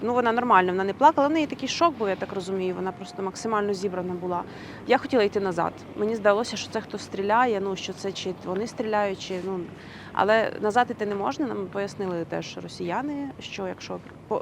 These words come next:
будете зазирати по дворах або обертатися, то ми вас зразу кладемо, бо ви в нас, ну, ви, ви мішень. Тато пішов перший, я йшла за ним, на мосту просто все було перемішане, е, ру-, руки лежали, люди, люди лежали, ці от на-, набої якісь, ну, я не розбираюся в цьому, але він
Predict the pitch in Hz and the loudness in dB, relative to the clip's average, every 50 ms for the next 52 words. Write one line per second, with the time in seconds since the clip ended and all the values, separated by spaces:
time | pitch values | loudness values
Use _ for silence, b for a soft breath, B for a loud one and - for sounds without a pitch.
0 | - 185 214 226 202 202 - 190 190 175 180 180 165 202 190 180 180 175 - 175 | -2 -4 -4 -4 -4 -4 -4 -4 -4 -4 -6 -4 0 2 2 2 2 0 -2 -6
1 | - 185 185 180 175 175 180 185 190 233 277 277 - 226 185 196 196 185 175 185 | -6 -2 -2 -2 -2 -2 0 2 4 4 4 2 0 -2 -2 -2 -4 -2 -2 -4
2 | 175 - 220 269 320 359 320 - 214 196 - 196 214 247 254 247 196 208 208 214 | -2 2 2 2 2 0 -4 -6 -8 -8 -8 -8 -6 -6 -6 -6 -4 -4 -4 -4
3 | 214 220 - - 208 185 220 277 320 285 214 185 220 233 226 214 208 - - - | -4 -6 -8 -8 -4 0 0 0 2 0 0 -2 -2 -2 -2 -4 -6 -8 -8 -6
4 | 285 285 220 180 - - 226 226 208 - - 220 - - 208 208 262 277 294 277 | -4 -2 -4 -4 -4 -4 -2 -2 -2 -4 -6 -8 -8 -8 -4 -2 0 0 0 0
5 | - - 170 160 160 165 - 220 220 - 202 - - 196 - 202 180 - - 190 | 0 -2 -4 -4 -4 -2 -2 -2 -2 -2 -4 -10 -10 -10 -10 -10 -10 -2 0 2
6 | 180 180 - - - 339 370 381 - - 226 220 214 214 - - 208 190 175 190 | 2 2 0 -4 -4 -4 -4 -4 -6 -6 -2 -2 -2 -2 -2 -2 -4 -2 0 0
7 | 190 196 233 294 339 381 349 - - - - - - - 214 214 214 214 - - | 0 0 0 0 0 0 -2 -6 -6 -6 -6 -6 -4 -4 -4 -2 -4 -4 -4 -6
8 | 240 - - 208 220 - - - 185 - - - - - - - 220 190 180 190 | -6 -4 -4 -6 -8 -8 -10 -12 -14 -14 -16 -18 -16 -10 -6 -6 -6 -4 -4 -6
9 | 185 180 - 214 208 202 190 202 214 - - 269 262 254 247 233 202 - - - | -6 -6 -4 -4 -2 -2 -2 -2 -4 -6 -8 -8 -8 -6 -6 -6 -8 -10 -14 -18
10 | - - - - - 208 202 202 240 262 - - - 254 277 - - 262 226 240 | -16 -14 -8 -6 -4 -4 -2 -2 -4 -4 -6 -4 -2 -2 -2 0 -2 -2 -2 -2
11 | 214 220 226 226 226 220 214 208 190 196 190 - 208 - - - - 208 196 226 | -2 -2 -2 -2 -2 -2 -4 -4 -4 -6 -6 -6 -6 -6 -6 -4 -6 -4 -2 -4
12 | 247 208 220 208 214 220 196 214 214 196 208 208 202 196 B B - - - 220 | -2 -2 -2 -2 -2 -2 0 0 0 2 2 0 -4 -6 B B -14 -8 -6 -4
13 | 208 202 - 202 208 202 185 202 214 220 196 180 214 226 247 247 233 220 214 202 | -4 -4 -4 -4 -4 -4 -2 0 0 0 2 2 4 4 4 4 2 0 -4 -4
14 | - 208 208 - - 233 226 208 202 208 208 208 208 202 202 233 269 302 302 - | -4 -6 -8 -6 -4 0 0 2 2 0 0 -2 -4 -2 2 4 4 4 4 4
15 | - - - 214 190 202 196 185 196 214 202 208 240 233 226 | 0 0 0 2 2 2 2 4 4 4 4 4 4 4 2